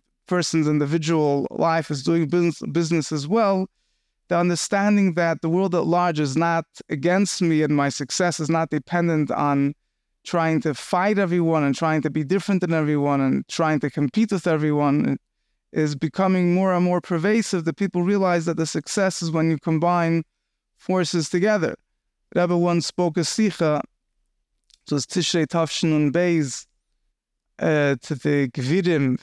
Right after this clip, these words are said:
by Machne Yisrael Fund, and different, when the, those that donate money to Machne Yisrael would,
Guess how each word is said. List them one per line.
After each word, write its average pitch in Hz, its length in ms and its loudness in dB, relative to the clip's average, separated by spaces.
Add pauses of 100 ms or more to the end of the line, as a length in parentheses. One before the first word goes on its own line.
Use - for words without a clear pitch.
by 95 280 -4
Machne 147 440 0
Yisrael 170 480 0
Fund, 139 380 0
and 127 100 0
different, 139 400 -2
when 139 220 -2
the, 139 400 -2 (1000)
those 151 240 0
that 143 160 0
donate 143 380 0
money 165 320 2
to 151 100 -2
Machne 147 360 0
Yisrael 156 500 0
would, 131 180 -2